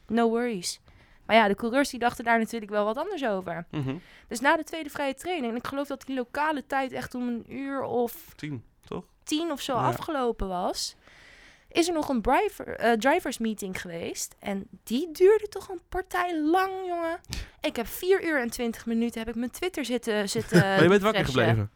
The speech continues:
Speaker 1: Ik, ja, ik blijf er altijd wel voor wakker. Ik vind
Speaker 2: <laughs>
Speaker 1: dat, ik moet dat altijd wel even meemaken. Maar ik was er ook heilig van overtuigd dat het niet door zou gaan.
Speaker 2: Ja, ik dacht op een gegeven moment ook van, "Het is niet klaar, gewoon, dit
Speaker 1: En
Speaker 2: is het."
Speaker 1: eerlijk gezegd, en ik vind het ook onwijs onverantwoordelijk... dat Formule één niet gewoon heeft gezegd die middag al voor de tweede vrije training van, "Jongens, allemaal leuk en aardig, maar we kappen ermee."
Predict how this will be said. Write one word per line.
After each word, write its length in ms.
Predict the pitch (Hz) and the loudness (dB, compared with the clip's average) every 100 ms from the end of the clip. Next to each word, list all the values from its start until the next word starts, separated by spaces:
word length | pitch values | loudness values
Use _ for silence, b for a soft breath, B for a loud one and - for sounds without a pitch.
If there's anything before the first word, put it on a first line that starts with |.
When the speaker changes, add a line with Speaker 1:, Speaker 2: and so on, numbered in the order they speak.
| _ | _
Speaker 1:
Ik, 140 | 254 220 | -6 2
ja, 140 | 202 | 2
ik 140 | 226 | 2
blijf 240 | 196 196 180 | 0 0 0
er 40 | 175 | -4
altijd 160 | 175 | -2
wel 120 | 175 | -2
voor 140 | 175 185 | 0 2
wakker. 280 | 214 - 151 | 0 4 2
Ik 120 | - | 4
vind 180 | 220 190 | 4 4
Speaker 2:
<laughs> 20 | |
Speaker 1:
dat, 120 | 196 | 4
ik 100 | 151 | 2
moet 140 | 247 240 | 0 2
dat 120 | 220 | 4
altijd 200 | 208 202 | 2 2
wel 80 | 214 | -2
even 160 | 220 | 0
meemaken. 680 | 233 254 233 170 170 160 156 b b b b b | -2 0 2 2 0 -6 -10 b b b b b
Maar 120 | - | -2
ik 80 | 269 | 2
was 140 | 311 | 2
er 60 | 220 | 2
ook 120 | 190 | 2
heilig 340 | 196 247 262 | 2 2 0
van 120 | - 185 | -6 -4
overtuigd 440 | 175 180 170 175 | -4 -2 -2 -2
dat 140 | 180 | -6
het 80 | 180 | -8
niet 140 | 196 202 | -4 0
door 200 | 254 302 | 2 2
zou 140 | 208 | 0
gaan. 320 | - 185 160 160 - _ | -4 -6 -6 -10 -20 _
Speaker 2:
Ja, 160 | 151 165 | 2 2
ik 140 | 165 | 2
dacht 120 | 170 | 2
op 60 | 175 | 2
een 60 | |
gegeven 80 | 175 | 2
moment 160 | 160 107 | 2 0
ook 80 | 117 | -2
van, 120 | 110 | -4
"Het 100 | 110 | -6
is 60 | - | -6
niet 100 | - | -6
klaar, 280 | 104 107 131 | -4 -4 -8
gewoon, 220 | 107 104 | -8 -6
dit 120 | 107 214 | -4 2
Speaker 1:
En 60 | 226 | 2
Speaker 2:
is 20 | |
het." 60 | - | 2
Speaker 1:
eerlijk 260 | 294 311 - | 0 -2 -4
gezegd, 640 | 233 254 262 175 - - - | -6 -2 -2 -2 -6 -16 -10
en 260 | 196 208 - | -6 -6 -8
ik 140 | - 226 | -12 -10
vind 180 | - 214 | -6 -8
het 160 | 202 220 | -4 -4
ook 140 | 208 | -4
onwijs 640 | - 226 226 208 262 240 220 | -2 -2 -2 2 4 4 0
onverantwoordelijk... 960 | 214 202 202 202 208 233 202 180 208 - | -8 -8 -8 -8 -2 0 0 -4 -10 -6
dat 160 | 202 | -6
Formule 320 | - 208 208 214 | -4 -4 -4 -2
één 200 | 220 220 | -2 0
niet 160 | 220 | -2
gewoon 220 | - 208 196 | -4 -6 -6
heeft 200 | 202 - | -8 -10
gezegd 340 | 196 214 202 | -8 -8 -6
die 100 | 208 | -6
middag 400 | 214 233 208 - | -4 -4 -4 -2
al 220 | 185 180 | -4 -4
voor 200 | 180 196 | -6 -8
de 60 | 185 | -6
tweede 260 | - 208 | -4 -2
vrije 240 | 202 196 196 | -2 -2 -4
training 480 | - 202 202 196 190 | -4 -2 -2 -4 -6
van, 140 | 202 | -4
"Jongens, 420 | 202 208 196 - - | -2 -2 -2 -6 -4
allemaal 220 | 214 208 | -2 2
leuk 220 | 202 208 | 0 0
en 120 | 208 | -4
aardig, 360 | 214 226 196 - | 0 0 0 -4
maar 100 | 196 | -8
we 80 | 202 | -4
kappen 300 | 294 - 311 | -6 -6 -8
ermee." 380 | 214 180 180 | -6 -6 -8